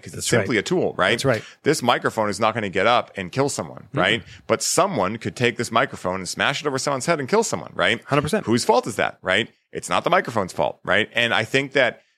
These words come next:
Speaker 1: the world at large has a really big challenge in taking that type of responsibility over their lives. Like, when you talk about a microphone, they're like, "Well, yeah, of course," right? I'm like, "Cool, what about the patterns you're running?"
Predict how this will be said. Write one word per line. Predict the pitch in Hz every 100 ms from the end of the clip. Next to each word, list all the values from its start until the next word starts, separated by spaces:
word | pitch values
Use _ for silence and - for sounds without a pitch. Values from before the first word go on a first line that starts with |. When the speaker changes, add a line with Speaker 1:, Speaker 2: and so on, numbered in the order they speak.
| _
Speaker 1:
the | - 104
world | 113 135 120
at |
large | 104 110 127 120
has | 113 98
a |
really | 92 95 101 110 127 131 127 127 120
big | 85 117 110 107
challenge | 90 107 95 107 120 104
in | 92
taking | - 101 92 104 92
that | 90 -
type | - 98 92
of |
responsibility | 87 90 95 90 92 87 82 110 117
over | 123
their | 139
lives. | 139 151 127
Like, | 117
when | 131
you |
talk | 151 135
about | 117
a |
microphone, | 98 92 92 92
they're | 92
like, | 120
"Well, | 196 262
yeah, | 127
of | 85
course," | - 110 - -
right? | 87 104 104 - - - -
I'm | 120
like, | 113 - _
"Cool, | - 220 117
what | 123
about | 131 131
the |
patterns | 135 131 135 98
you're | 95
running?" | 82